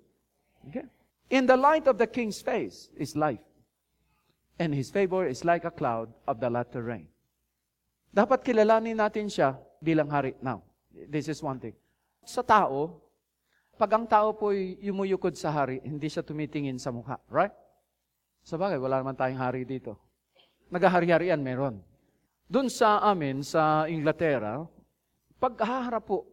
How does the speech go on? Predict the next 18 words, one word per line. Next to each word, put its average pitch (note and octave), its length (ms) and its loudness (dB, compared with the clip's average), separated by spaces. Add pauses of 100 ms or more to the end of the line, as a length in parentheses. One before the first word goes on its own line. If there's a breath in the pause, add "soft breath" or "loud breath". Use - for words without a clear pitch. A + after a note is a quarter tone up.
(540)
hindi F#3+ 240 -10
ka F#3 80 -4
haharap E3+ 400 -6
ng D3 240 -12 (640)
mukhaan. C3+ 480 -2
Hindi. G#2 320 -16 (160)
Pag F#3+ 160 -6
sa F#3+ 160 -6
hari, C3+ 320 0 (640)
nakayukod C#3 560 -4
ka. G#2 160 -12 (960)
Ibig D3 140 -10
sabihin, D#3 260 -2
paggalang B2+ 480 0
yun, A#2+ 160 -8
na B2+ 160 -8
siya'y F3 240 -2
mataas, - 560 -6